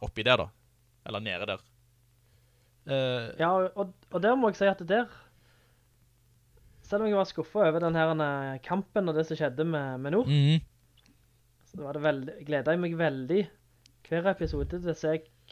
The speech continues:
Speaker 2: hva skjer med menneskene.
Speaker 1: Ja.
Speaker 2: Nå er det ikke lenger en felles fiende. Hva skjer nå?
Speaker 1: Ja.
Speaker 2: Det synes jeg var, jeg, det synes jeg var flott levert, altså.
Speaker 1: Ja.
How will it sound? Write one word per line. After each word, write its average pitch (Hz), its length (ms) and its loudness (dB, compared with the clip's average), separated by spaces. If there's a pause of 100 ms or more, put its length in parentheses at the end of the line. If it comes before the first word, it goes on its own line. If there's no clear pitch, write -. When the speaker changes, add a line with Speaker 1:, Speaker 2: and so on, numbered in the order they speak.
(300)
Speaker 2:
hva 165 140 -4
skjer 160 220 -2
med 165 100 -4 (120)
menneskene. 165 320 -6
Speaker 1:
Ja. 127 140 8 (1120)
Speaker 2:
Nå 156 120 -8
er 170 40 -6
det 180 120 -10
ikke 190 220 -6
lenger 185 260 2
en 175 80 0
felles 180 280 -2
fiende. 190 540 2
Hva 165 160 -2
skjer 165 240 -2
nå? 165 80 0
Speaker 1:
Ja. 123 140 2 (1300)
Speaker 2:
Det 165 100 -8
synes 185 180 -6
jeg 180 140 -2
var, 147 400 4
jeg, 226 80 -2 (100)
det 226 140 0
synes 240 160 -4
jeg 190 80 0
var 160 120 2
flott - 260 -6
levert, 180 260 -2
altså. 202 240 -6 (240)
Speaker 1:
Ja. 123 160 -2